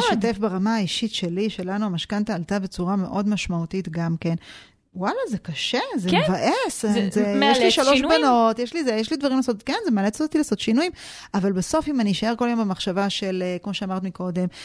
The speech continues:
Speaker 1: של, אה, למה עשו לי, ולמה זה, זה לא ישנה,
Speaker 2: בוא
Speaker 1: אני
Speaker 2: ניתן
Speaker 1: לא,
Speaker 2: לכם,
Speaker 1: כן.
Speaker 2: בוא ניתן לכם
Speaker 1: כן.
Speaker 2: עשר דקות.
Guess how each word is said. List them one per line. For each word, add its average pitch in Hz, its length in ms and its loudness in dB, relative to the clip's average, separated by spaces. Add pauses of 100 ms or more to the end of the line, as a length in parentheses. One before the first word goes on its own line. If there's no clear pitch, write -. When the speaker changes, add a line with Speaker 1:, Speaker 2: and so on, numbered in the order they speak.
(140)
Speaker 1:
של, 196 340 0
אה, 190 60 0
למה 208 240 0
עשו 214 260 0
לי, 202 340 2
ולמה 202 280 -2
זה, 196 100 -8
זה 190 200 -2
לא 220 80 0
ישנה, 208 500 -2
Speaker 2:
בוא 254 100 6
Speaker 1:
אני 277 100 2
Speaker 2:
ניתן 254 240 2
Speaker 1:
לא, - 60 2
Speaker 2:
לכם, 226 480 2
Speaker 1:
כן. 220 100 2
Speaker 2:
בוא 254 60 6
ניתן 262 300 2
לכם 294 300 -2 (220)
Speaker 1:
כן. 226 240 -8 (320)
Speaker 2:
עשר 269 240 -2
דקות. 165 440 -10